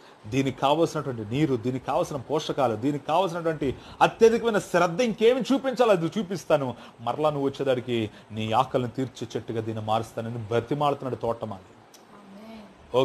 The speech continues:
Speaker 1: కేర్ టేకర్, ఓ కుటుంబ యజమానుడా, యజమానురాలా, నువ్వింకను నీ కుటుంబంలో నీవు నమ్మదగిన వాడుగా, నమ్మదగిన వారాల్లాగా లేకపోయినప్పటికీ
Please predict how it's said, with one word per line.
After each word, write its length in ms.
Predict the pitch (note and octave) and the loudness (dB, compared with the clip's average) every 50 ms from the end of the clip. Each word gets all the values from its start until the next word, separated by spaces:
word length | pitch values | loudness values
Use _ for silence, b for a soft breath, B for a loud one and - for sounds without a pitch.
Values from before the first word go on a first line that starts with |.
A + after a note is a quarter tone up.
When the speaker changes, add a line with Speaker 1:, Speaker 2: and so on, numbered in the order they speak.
| B2+ - - | 2 0 0
Speaker 1:
కేర్ 220 | - D3 D#3+ D3+ - | 2 4 4 2 2
టేకర్, 500 | - F3 F3 F3 - F#3+ G3+ G#3 G#3 F3+ C#3+ - - - _ _ _ _ _ _ _ _ _ _ - - C3 | 0 0 0 4 6 8 8 8 8 4 0 -10 -20 -20 _ _ _ _ _ _ _ _ _ _ -10 -4 -2
ఓ 80 | D3 | -2
కుటుంబ 320 | D3 - D3 - F3 E3 E3+ | -2 -2 -4 -4 -2 0 2
యజమానుడా, 600 | E3+ D#3 A#2+ C3 E3+ F3+ F3+ F#3 F#3 F#3+ F#3+ G3 | 0 2 2 2 6 8 8 8 10 8 8 8
యజమానురాలా, 920 | F#3 D#3+ D#3 E3+ G3+ G3+ G3 G3 G3+ G3+ G3+ G#3 G#3+ A3 G#3+ F#3+ E3 A#2 - - _ _ _ _ _ _ _ _ _ _ _ _ _ _ _ _ _ _ _ _ _ _ - _ _ - - - - - | 6 4 2 2 2 2 4 6 6 6 8 8 8 6 6 2 -2 -6 -12 -20 _ _ _ _ _ _ _ _ _ _ _ _ _ _ _ _ _ _ _ _ _ _ -20 _ _ -20 -20 -20 -14 -10
నువ్వింకను 840 | A#2+ A#2+ A#2 A2+ B2+ D#3+ F#3 E3+ - G3 G3 F#3 F#3+ F#3+ F#3 D3+ - - - _ _ _ _ _ _ _ _ - - - | -6 -4 -2 0 0 0 0 2 4 4 4 4 2 -2 -4 -6 -8 -14 -20 _ _ _ _ _ _ _ _ -20 -18 -10
నీ 140 | G#2+ B2 C3+ | -6 -6 -4
కుటుంబంలో 800 | - - D#3+ D3+ - F#3 F3+ F3+ F#3 F#3 F#3+ F#3+ F#3+ F#3+ F#3 E3 - - - _ _ _ _ _ - A2+ | -2 -2 0 2 2 2 4 4 6 6 6 6 6 4 2 -2 -6 -14 -20 _ _ _ _ _ -14 -8
నీవు 260 | B2+ C#3+ D#3 D3+ D3+ | -4 -4 -2 -2 -2
నమ్మదగిన 540 | C3+ C#3+ D3+ E3+ F#3+ F#3+ F3+ F#3 F3+ F#3 F#3+ | -2 -2 0 2 2 2 4 4 4 4 6
వాడుగా, 320 | F#3+ F#3+ F#3+ G3 F#3 G3 | 6 6 6 6 6 6
నమ్మదగిన 500 | F#3 F#3 F#3 G3 F#3+ G3 F#3 G3 G3 G3 | 6 6 6 4 4 4 4 4 4 4
వారాల్లాగా 920 | G3 G3 G3 G3 G3 G3 G3 G3 G3 G3+ G3+ G3 F#3+ G3+ G3 G3 F#3+ D3 - b b b b b A2 | 6 8 8 8 8 8 6 8 8 6 6 4 4 4 2 2 0 -4 -12 b b b b b -8
లేకపోయినప్పటికీ 1300 | A2 A#2+ C3 D3+ E3+ - G3 F#3+ - G3+ G3+ G#3 A3 G#3+ G#3+ A3 A3 G3 G#3+ A3 A3+ A3+ A3+ G#3+ F#3 | -2 4 6 6 6 6 4 2 4 4 6 6 6 6 6 4 4 6 6 4 4 4 2 2 -2